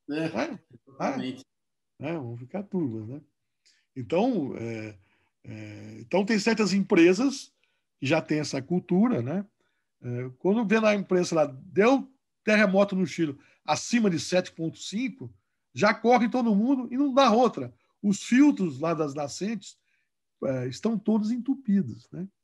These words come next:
Speaker 2: Então, é criar parâmetros, é,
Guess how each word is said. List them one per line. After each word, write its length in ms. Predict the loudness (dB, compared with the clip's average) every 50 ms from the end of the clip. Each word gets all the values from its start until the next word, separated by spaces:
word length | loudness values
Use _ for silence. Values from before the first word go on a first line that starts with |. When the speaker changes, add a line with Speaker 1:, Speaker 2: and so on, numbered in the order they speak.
| _ _ _ _ _ _ _ _ _
Speaker 2:
Então, 260 | -10 -6 -2 0 0 0
é 60 | 0
criar 320 | 0 2 2 2 2 2
parâmetros, 1200 | 2 4 4 4 6 6 4 4 2 2 0 -2 -4 -4 -4 -2 -2 -2 -4 -8 -12 -16 -18 -20 _ _ _ _ _ _ _ _
é, 840 | -12 -10 -8 -8 -8 -10 -10 -10 -12 -12 -14 -14 -14 -14 -16 -16 -18